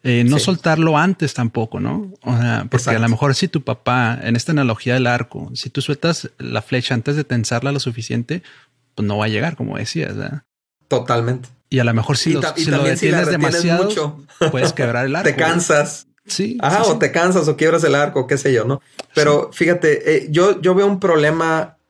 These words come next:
Speaker 2: un problema bien opuesto en la cultura mexicana y en la cultura americana. En la cultura mexicana retienen a los hijos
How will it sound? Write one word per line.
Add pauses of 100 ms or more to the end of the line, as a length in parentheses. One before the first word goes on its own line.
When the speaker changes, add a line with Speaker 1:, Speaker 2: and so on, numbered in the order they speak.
(220)
Speaker 2:
un
problema
bien
opuesto
en
la
cultura
mexicana
y
en
la
cultura (100)
americana. (520)
En
la
cultura
mexicana
retienen
a
los
hijos